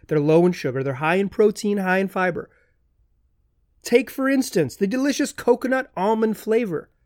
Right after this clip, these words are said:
That fool has eighteen grams of protein, a hundred eighty calories, five grams of sugar, and just five grams of net carbs. That is a good deal just because it tastes good and it's good for you.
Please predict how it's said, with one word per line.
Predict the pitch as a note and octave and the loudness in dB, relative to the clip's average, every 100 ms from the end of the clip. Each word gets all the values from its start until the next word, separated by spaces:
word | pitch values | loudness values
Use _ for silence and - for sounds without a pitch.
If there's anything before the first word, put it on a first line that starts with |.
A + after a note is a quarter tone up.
| _ _ _ _ _ _ _ _ _ | _ _ _ _ _ _ _ _ _
That | B3+ A#3+ | -2 0
fool | D4+ C#4 | 0 2
has | B3 D4+ - | 2 -2 -2
eighteen | C4 C#4 - C#4 C#4 A3+ | -2 -2 -2 2 2 2
grams | B3+ C4+ C#4 B3+ | 4 4 4 2
of | B3 | -2
protein, | C#4 C#4 C#4 C#4 B3 E3+ C#3+ - _ _ _ | 2 2 2 0 0 0 -4 -12 _ _ _
a | G3 | 2
hundred | A#3+ B3+ B3 | 2 4 4
eighty | A#3 A3 | 4 2
calories, | G#3+ G3 G3+ - | 2 4 4 2
five | F#3 F#3 | 2 2
grams | E3+ F#3 F3 | 4 2 2
of | D3+ | -2
sugar, | E3 D3+ | -4 -4
and | E3+ D3 | -4 -6
just | D3 - | -10 -4
five | E3 D#3+ D#3+ | 0 0 0
grams | - D3+ C#3+ | -2 -2 -2
of | C#3 | -4
net | C3+ - | -6 -8
carbs. | - - - - _ _ _ _ _ _ _ - | -14 -14 -16 -20 _ _ _ _ _ _ _ -2
That | E3 F#3+ | 2 4
is | C4 A#3+ | 2 -2
a | |
good | E3 E3+ A3+ D#3 | -4 -2 -2 -2
deal | F3+ G3+ G3 | 2 4 4
just | D#3+ E3+ | 0 -2
because | F3+ - D#3+ C#3 | -4 -2 -2 -2
it | C#3 | -6
tastes | - F3+ G3 | 0 0 0
good | - E3+ F3 E3+ - | -2 0 0 -2 -6
and | C#3 A#2+ | -10 -10
it's | A#2 | -8
good | B2 D#3+ D#3 | -2 -2 -2
for | D3 C#3 | -6 -6
you. | C3+ | -6